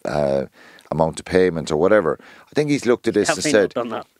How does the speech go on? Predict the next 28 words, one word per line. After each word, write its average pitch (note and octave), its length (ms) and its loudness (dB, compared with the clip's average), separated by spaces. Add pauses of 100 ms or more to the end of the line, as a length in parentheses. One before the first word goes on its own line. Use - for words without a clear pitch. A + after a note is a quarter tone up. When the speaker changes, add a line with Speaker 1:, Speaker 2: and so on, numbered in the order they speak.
(240)
Speaker 1:
"I'll, G#2 200 2
I'll G2+ 140 2
look B2 300 0
at C3 100 -2
this G2+ 420 -2
and E2 440 -6 (1200)
this B2 140 -2 (100)
is - 80 -4
something G#2 260 -2
I G2+ 60 2
might F#2+ 240 0
get F#2 140 0
a F2 40 2
draw F2 320 2
for. E2+ 240 0
I D2 40 0
might D#2+ 240 -2
want G#2 180 0
it." C#2+ 320 -4
And F2 240 -2 (500)
I G2 100 4
think C#3+ 340 -2
there's B2+ 180 0
a A2 60 -2
sense A2+ 380 -2
here G#2 160 4
that D#2+ 160 0
he's, D2+ 220 -10